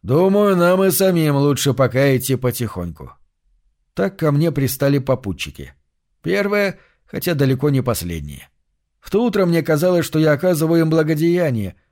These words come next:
спасаю бедолаг от необходимости самим учиться суровой дорожной жизни. Избавлю их от голода днем, холода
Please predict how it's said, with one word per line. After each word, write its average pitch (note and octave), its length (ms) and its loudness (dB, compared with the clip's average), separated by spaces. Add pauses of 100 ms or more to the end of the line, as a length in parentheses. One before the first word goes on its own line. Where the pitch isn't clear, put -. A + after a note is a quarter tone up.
(140)
спасаю - 560 -2
бедолаг D3+ 440 2
от B2+ 100 -2
необходимости C3+ 760 0
самим F3+ 420 0
учиться C#3 460 0
суровой D3+ 460 2
дорожной C#3 500 2
жизни. G2 420 -6 (560)
Избавлю C#3 520 2
их A#2+ 140 -2
от A2+ 120 -2
голода C#3+ 420 2
днем, E3 340 -2 (380)
холода C#3 520 2